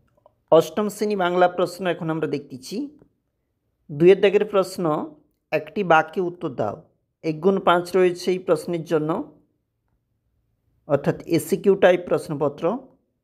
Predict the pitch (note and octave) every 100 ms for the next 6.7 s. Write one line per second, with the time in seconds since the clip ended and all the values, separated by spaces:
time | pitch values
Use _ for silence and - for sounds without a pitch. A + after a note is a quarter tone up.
0 | _ _ _ _ _ _ _ _ _ _
1 | _ _ _ _ _ _ _ _ _ _
2 | _ _ _ _ _ _ - B3+ F#3 F3+
3 | G3 F#3+ G3 - E3 - G3 G3 G3 G3
4 | F#3+ F#3+ - D3+ - D3 D#3+ G3 E3+ F#3+
5 | F3+ F#3 F3+ F3 E3+ E3+ F3+ E3+ F3+ E3+
6 | - E3+ D#3+ - D3 C#3 C3